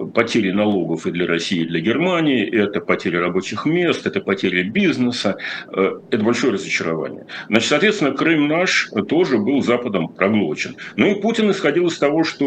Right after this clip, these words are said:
и, ну, присоединение, или там, денацификация, э, захват Киева тоже будет проглочен. И вот здесь, значит, случился облом.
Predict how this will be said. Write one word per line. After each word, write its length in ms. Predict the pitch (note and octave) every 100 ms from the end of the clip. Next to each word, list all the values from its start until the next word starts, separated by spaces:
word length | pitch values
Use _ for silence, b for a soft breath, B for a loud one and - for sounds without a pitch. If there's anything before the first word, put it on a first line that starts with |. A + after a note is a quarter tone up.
| C#3 C#3
и, 280 | C3+ C#3 A#2+ -
ну, 500 | - G2 F#2+ F2 - -
присоединение, 680 | - C#3+ E3 D3 D3 B2+ A2
или 80 | G2+
там, 280 | G2 F2 E2+
денацификация, 1200 | E2+ G#2+ G2 - - - F2 E2 - - D#2 D#2 B B B
э, 300 | - E2 E2 - -
захват 600 | F2 A#2+ A#2+ F2 D#2 -
Киева 480 | - G#3 G#3 D#3+ B2+ - -
тоже 320 | C4+ G#3 C#3
будет 320 | F#2+ F2 -
проглочен. 640 | G2+ A2 G#2 D#2 - - - - - B B - - - - - - - - - - - -
И 120 | -
вот 200 | D3+ E3
здесь, 240 | - G#3 F#3
значит, 180 | C3
случился 680 | - - B2+ B2+ B2+ - A2+
облом. 440 | G#2 E2+ D2 -